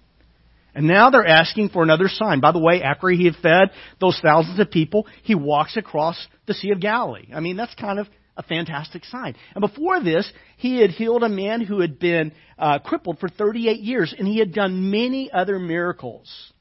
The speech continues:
uh, with many other people. And they had seen all these signs. But now they ask this,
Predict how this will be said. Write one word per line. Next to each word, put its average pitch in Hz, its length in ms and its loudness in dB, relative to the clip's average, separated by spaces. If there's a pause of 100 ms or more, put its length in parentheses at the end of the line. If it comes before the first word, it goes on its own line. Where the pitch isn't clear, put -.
(380)
uh, 156 80 -2
with 170 240 -2
many 185 280 -2
other 165 180 -2
people. 208 540 -10
And 180 280 -6
they 190 120 0
had 185 140 -2
seen 208 340 -6
all 190 180 -6
these 214 220 -10
signs. 185 260 -10 (240)
But 208 140 -4
now 233 560 -4
they 190 160 -4
ask 185 220 -4
this, 143 200 -8